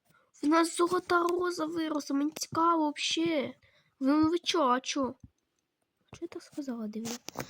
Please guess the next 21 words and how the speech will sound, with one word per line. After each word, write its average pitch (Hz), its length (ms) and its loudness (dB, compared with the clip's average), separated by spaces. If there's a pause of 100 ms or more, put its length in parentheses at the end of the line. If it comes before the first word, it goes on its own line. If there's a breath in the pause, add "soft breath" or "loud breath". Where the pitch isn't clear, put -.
(240 loud breath)
Давайте 302 340 4
щас 330 240 2
продамо 285 520 2
її, 254 200 -2
мені 262 260 -2
дуже 294 260 -6
цікаво, 302 600 -4
скільки 302 460 -8
вона 311 180 -2 (180)
коштує, 294 720 -6
давайте. 262 760 -8 (1200)
П'ять 285 320 2
кілограмів 285 960 0
плюс 302 380 -2
золота, 294 600 -2 (140)
плюс 311 320 -2
ця. 359 520 -6 (760)
Чому 269 200 -4
вона 415 120 0
постійно 427 340 0
зникає? 226 600 -6